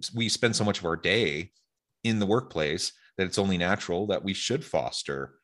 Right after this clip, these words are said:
uh, meaningful relationships that don't even serve a business utility, but are just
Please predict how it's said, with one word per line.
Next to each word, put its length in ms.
uh, 240
meaningful 480
relationships 1000
that 280
don't 220
even 260
serve 340
a 120
business 500
utility, 520
but 120
are 120
just 380